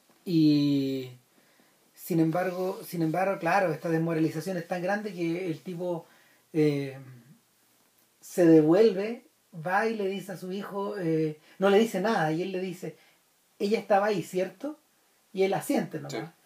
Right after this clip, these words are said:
Speaker 1: Y le ponen la pata al acelerador y termina a ciento veinte millas de Houston. En un pueblo cagón muy lejos.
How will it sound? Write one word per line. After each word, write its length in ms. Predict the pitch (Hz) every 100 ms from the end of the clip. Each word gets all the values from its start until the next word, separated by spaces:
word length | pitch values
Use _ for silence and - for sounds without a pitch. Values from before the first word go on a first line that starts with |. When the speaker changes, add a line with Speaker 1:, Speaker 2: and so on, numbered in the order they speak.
| _ _ _ -
Speaker 1:
Y 280 | 165 156 160
le 100 | 170
ponen 220 | 190 185
la 100 | 175
pata 180 | 196 196
al 60 |
acelerador 600 | 185 190 185 175 180 226
y 60 | 233
termina 320 | 190 190 202
a 20 | 185
ciento 280 | 196 202
veinte 260 | 202 220 190
millas 300 | 214 311 175
de 80 | 143
Houston. 320 | 147 - _ _ _ _ _ _
En 100 | 170
un 80 | 160
pueblo 300 | 202 202 202
cagón 360 | 175 170 208 202
muy 200 | 226 285
lejos. 340 | 349 349 151